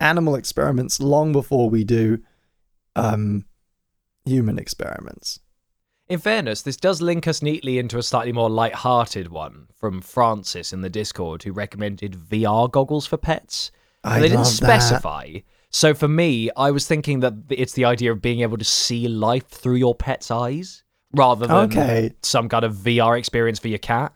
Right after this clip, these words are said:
Speaker 1: Yeah, see, they were thinking, like, V R for your, for your pets. You would put the goggles
Speaker 2: Surely that's less
Speaker 1: you'd put the
Speaker 2: interesting.
Speaker 1: goggles on your pet, and it's like, you can go out and,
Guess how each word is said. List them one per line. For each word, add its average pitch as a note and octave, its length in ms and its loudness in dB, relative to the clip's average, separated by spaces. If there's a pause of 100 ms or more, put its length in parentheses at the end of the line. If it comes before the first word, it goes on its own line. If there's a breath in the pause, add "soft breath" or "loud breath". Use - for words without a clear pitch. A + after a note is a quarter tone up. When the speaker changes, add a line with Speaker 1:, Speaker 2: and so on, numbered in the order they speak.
Speaker 1:
Yeah, D#3+ 280 4
see, D3+ 160 0
they F3 180 2
were A3+ 140 2
thinking, E3 360 0
like, C3+ 200 2
V C#3+ 240 2
R C3+ 180 2
for C3+ 140 -8
your, B2 200 2 (280)
for - 100 -10
your B2 160 0
pets. - 480 -2
You B2 140 -2
would B2+ 160 -2
put D#3 180 0
the D3 80 0
goggles C#3 320 2
Speaker 2:
Surely A#3 200 6
that's F3 200 4
less C#3 260 6
Speaker 1:
you'd C3+ 60 2
put - 40 6
the - 40 6
Speaker 2:
interesting. F#3+ 320 2
Speaker 1:
goggles D#3 320 2
on D3 160 2
your C#3 100 0
pet, D3 300 2
and C3+ 160 0
it's C3+ 180 -4
like, B2+ 380 -2 (260)
you D3 220 0
can D3 160 0
go C#3 160 4
out C3 300 0 (360)
and, B2 300 0